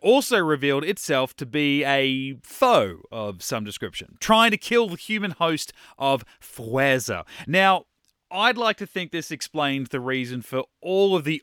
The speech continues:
awfully cheesy dialogue that she's been dishing around while in human form. The, the whole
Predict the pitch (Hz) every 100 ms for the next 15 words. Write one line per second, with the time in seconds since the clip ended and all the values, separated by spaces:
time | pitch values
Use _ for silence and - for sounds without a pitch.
0 | - 160 160 - 170 156 143 - - _
1 | - - 175 175 170 170 156 139 131 131
2 | 123 117 117 113 139 127 127 120 113 127
3 | 147 131 117 120 117 117 107 110 110 110
4 | 110 113 110 - 175 165 147 120 127 113
5 | 113 117 - - - 147 190 202 170